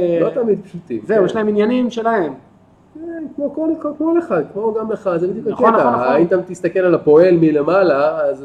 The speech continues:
Speaker 1: אתה לא תצליח להניע אותו, אתה צריך
Speaker 2: נכון.
Speaker 1: להסתכל על הפועל כי הוא כמוך בדיוק, ולפעמים
Speaker 2: וואלה.
Speaker 1: גם הוא קשה לו לקום בבוקר,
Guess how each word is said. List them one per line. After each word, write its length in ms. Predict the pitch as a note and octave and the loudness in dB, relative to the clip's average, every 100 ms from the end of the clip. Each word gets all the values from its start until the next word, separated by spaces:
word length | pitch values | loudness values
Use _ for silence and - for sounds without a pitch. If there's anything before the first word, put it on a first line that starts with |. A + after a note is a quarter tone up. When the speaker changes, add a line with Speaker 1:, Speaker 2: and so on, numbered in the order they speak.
| C#3 | -10
Speaker 1:
אתה 140 | C#3+ | -8
לא 100 | D#3+ | -6
תצליח 320 | D4+ - F#3+ | -8 -8 -8
להניע 280 | C#3 C3 C3 | -6 -4 -4
אותו, 200 | B2 A#2+ | -6 -10
אתה 140 | A#2+ | -14
צריך 180 | - D#3+ | -16 -16
Speaker 2:
נכון. 120 | - C#4+ | -12 -6
Speaker 1:
להסתכל 140 | C#4 | -2
על 80 | C4 | -2
הפועל 300 | B3+ B3+ C4 - | -2 -2 -2 -4
כי 100 | B3 | -12
הוא 180 | B3 A#3 | -12 -10
כמוך 280 | A#3 B3+ A#3 | -8 -8 -6
בדיוק, 380 | A#3 A#3 C4+ E3+ | -6 -6 -6 -6
ולפעמים 280 | D3+ F#3 G#3 | -6 -4 -4
Speaker 2:
וואלה. 80 | G3+ | 0
Speaker 1:
גם 60 | |
הוא 100 | G#3 G#3 | 0 -2
קשה 200 | F3+ F3 | -4 -2
לו 160 | D#3 | -2
לקום 220 | C3 C#3 | -2 -8
בבוקר, 500 | C3+ B2+ A#2+ A#2+ B2+ | -10 -10 -12 -14 -14